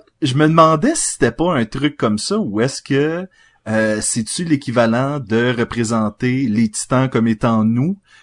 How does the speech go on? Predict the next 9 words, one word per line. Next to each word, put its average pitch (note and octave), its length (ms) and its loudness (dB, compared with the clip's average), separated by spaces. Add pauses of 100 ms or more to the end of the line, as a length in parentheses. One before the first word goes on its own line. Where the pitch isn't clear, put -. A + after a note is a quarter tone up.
(140)
et C3 400 4
le A#2 400 4
carnage C3 720 -2
qu'ils - 160 -10
font B2+ 320 -2
envers A2 560 0
les A2 360 0
humains, A2 380 0
comme A2+ 540 0